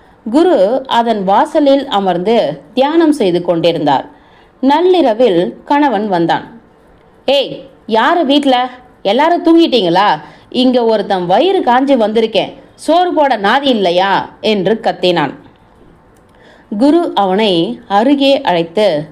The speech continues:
சாராயத்தையும் மீன் கறியையும் கொடுத்து உபசரித்தார்.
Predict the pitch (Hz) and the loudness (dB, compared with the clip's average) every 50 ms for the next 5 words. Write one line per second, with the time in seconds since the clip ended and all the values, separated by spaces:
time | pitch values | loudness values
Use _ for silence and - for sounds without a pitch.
0 | - - - 143 143 156 277 - 185 170 160 - - 165 156 165 190 190 165 135 | -18 -8 -4 -2 0 0 2 2 0 0 -2 -2 -4 -2 -2 0 0 0 0 -2
1 | 147 - - - 196 220 240 277 285 277 - - 190 - 175 175 151 151 185 202 | -6 -10 -14 -6 -2 0 2 4 2 2 2 0 -2 0 0 0 0 2 2 0
2 | 190 151 - - - - - 247 240 214 175 - - 220 240 - - 185 180 202 | 0 -2 -4 -8 -12 -4 -2 0 0 0 -2 0 -2 -2 -2 -2 -6 -2 -2 -2
3 | 196 196 190 175 170 160 - 156 143 127 - | 0 0 -2 -2 -2 -2 -2 -2 -2 -2 -4